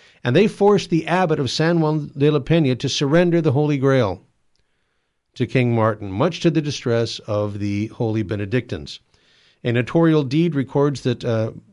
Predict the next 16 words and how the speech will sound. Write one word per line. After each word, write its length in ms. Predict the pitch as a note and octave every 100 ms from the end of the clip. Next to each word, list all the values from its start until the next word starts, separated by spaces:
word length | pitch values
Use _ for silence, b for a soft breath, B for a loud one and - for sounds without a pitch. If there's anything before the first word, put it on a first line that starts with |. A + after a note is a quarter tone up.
| _
King 240 | - C3+ C3
Martin 320 | C#3+ C#3 B2
received, 460 | A#2+ - D3 C3+
quote, 280 | - D#3 D3+
"the 80 | B2
stone 400 | - - F#3 F#3+
chalice 480 | D#3+ C3+ C3 B2 - b b b b
wherein 440 | C#3+ E3+ E3+ D3+ A#2+
our 220 | B2 B2
Lord 260 | B2+ D3
Jesus 320 | B2 C3 B2 A2+
Christ 400 | - D3+ D#3 -
consecrated 640 | C#3 C#3 C3+ C#3 C#3 C#3
his 200 | C3+ C#3
precious 420 | - A#2+ - B2+
blood." 500 | - A2+ A#2+ F2+ D#2